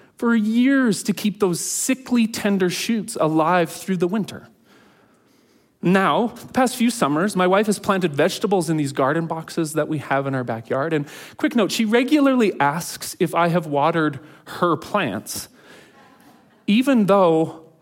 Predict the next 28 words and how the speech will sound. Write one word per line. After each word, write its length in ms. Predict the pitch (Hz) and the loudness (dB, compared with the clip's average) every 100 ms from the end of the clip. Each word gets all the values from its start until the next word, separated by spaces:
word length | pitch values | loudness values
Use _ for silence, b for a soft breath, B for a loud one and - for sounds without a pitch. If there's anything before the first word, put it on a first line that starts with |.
| _ | _
I'm 220 | 147 160 | 0 2
the 100 | 226 | 2
one 200 | 240 233 | 2 2
that's 200 | 220 196 | 2 2
up 160 | 190 180 | 0 0
before 360 | 175 147 156 147 | -2 -2 -2 0
it 80 | |
gets 180 | 147 139 | 0 -4
hot 460 | - - 160 127 - | -6 -2 -2 -2 -4
to 100 | 143 | -4
water 340 | 123 123 160 | -2 -2 -2
them 220 | 165 190 | -2 -2
in 80 | 190 | -2
the 80 | 185 | -2
morning, 480 | 175 165 151 143 135 B B B B | -2 -2 0 -2 -4 B B B B
and 140 | 151 | 0
I'm 140 | 175 165 | 2 4
out 220 | 214 - | 2 2
there 180 | 185 170 | 2 2
again 300 | 151 151 143 | 2 0 0
after 300 | 143 170 160 | 0 -2 -2
dusk, 340 | 147 190 165 175 | 0 0 0 -2
making 320 | 175 185 226 | -2 0 -2
sure 400 | - - 196 190 | -2 -2 -2 -2
that 160 | 160 | -4
they 120 | 147 135 | -2 -2
each 360 | 156 185 - | -2 -4 -6
have 480 | - 151 151 151 139 | -6 -4 -2 -4 -6